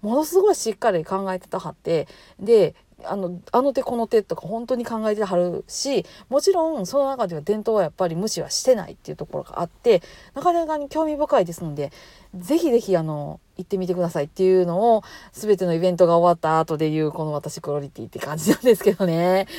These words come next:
すいません。あの、ぜひ今度は、あの、機会がありましたら、あの、ね、見てみてください。はい。皆さん、今日もどうぞ安穏な一日をお過ごしください。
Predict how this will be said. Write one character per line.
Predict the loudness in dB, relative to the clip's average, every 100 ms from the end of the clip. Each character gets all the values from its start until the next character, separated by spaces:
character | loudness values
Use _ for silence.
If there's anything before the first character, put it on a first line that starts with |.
| -10
す | -8 -8
い |
ま | -6 -6
せ | -4 -2 -2
ん。 | -2 -8 -16
あ | -10
の、 | -2
ぜ | -2
ひ | -2
今 | -4 -2
度 | 2
は、 | 2
あ |
の、 | 0
機 | -6
会 | -6 -4
が | -4
あ | -4
り | -4
ま | -4
し |
た | -6
ら、 | -8 -8 -8 -12 -20 -12
あ | -8
の、 | -6 -8 -12 -16 -20 -12
ね、 | -10 -10
見 | -10
て | -10
み | -10
て | -12
く | -14 -14
だ | -14
さ | -10 -4
い。 | -2 -4 _ -20 -20 _ _ _ _ _
は | -2 -2
い。 | -2 _ _ _ _ _ _ _ _
皆 | -4
さ | -4
ん、 | -2
今 | -2
日 | 0
も |
ど | 0
う |
ぞ | 2 2
安 | 2 -4
穏 | -4
な | -4
一 | -4 -6
日 | -4 -2
を |
お | -2
過 | -2
ご | -4
し |
く | -2
だ |
さ | -2
い。 | -2